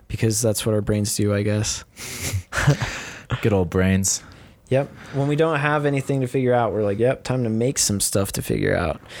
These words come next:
Speaker 1: So when you set stuff in the future because we can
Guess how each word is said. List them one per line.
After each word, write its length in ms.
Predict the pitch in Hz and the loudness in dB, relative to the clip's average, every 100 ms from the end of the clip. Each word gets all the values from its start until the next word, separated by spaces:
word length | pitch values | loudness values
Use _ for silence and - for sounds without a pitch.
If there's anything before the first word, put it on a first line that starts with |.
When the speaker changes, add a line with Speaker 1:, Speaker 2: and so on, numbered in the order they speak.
| - | -14
Speaker 1:
So 140 | - 135 | -4 0
when 100 | 139 | 0
you 60 | |
set 300 | 131 - 147 | 2 2 0
stuff 260 | - 147 - | 2 0 2
in 60 | 131 | -2
the 80 | |
future 540 | - 139 135 - 113 110 | 0 0 0 2 2 0
because 320 | 120 123 113 | -2 -2 0
we 100 | 120 | 0
can 320 | - 117 123 | 2 0 -2